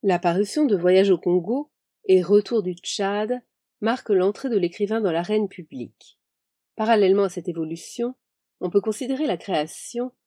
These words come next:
pour la N R F, à partir de novembre mille neuf cent vingt-six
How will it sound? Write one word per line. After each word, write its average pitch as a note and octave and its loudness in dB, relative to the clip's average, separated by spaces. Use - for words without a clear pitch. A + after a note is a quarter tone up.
pour F3+ -6
la D3+ 0
N F3 0
R G3+ -6
F, - -20
à F3 -6
partir F3+ 2
de E3+ 0
novembre E3+ 0
mille D#3 2
neuf D#3 -4
cent D#3+ -8
vingt-six E3+ -6